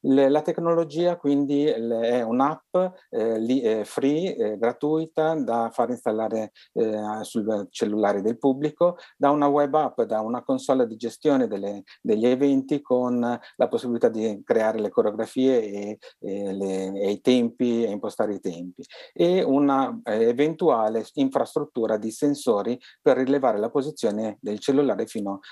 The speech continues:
a un metro. Le, il sistema è stato studiato per, eh, gestire centomila telefonini,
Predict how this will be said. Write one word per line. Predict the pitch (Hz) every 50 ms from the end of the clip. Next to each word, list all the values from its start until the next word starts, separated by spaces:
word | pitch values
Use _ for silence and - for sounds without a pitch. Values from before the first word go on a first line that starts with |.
| - -
a | - 104 95 95 95 95
un | 95 95 98 104
metro. | 95 90 85 85 - - - 113 113 - - - - - - -
Le, | - 135 123 123 123 120 120 120 117 117 113 110 117
il | 127 135 135
sistema | 185 180 - - 185 185 180
è | 156
stato | - 135 120 - -
studiato | - - - 127 127 127 127 127 - - 131 127 -
per, | _ - 127 127 127 127 123 120
eh, | 123 123 123 127 113 110 110 107 107
gestire | 127 120 - - - 135 135 131 127
centomila | - - 135 135 135 135 135 123 120 123 127 120 120
telefonini, | 117 - 117 113 - - 117 113 110 110 113 127 170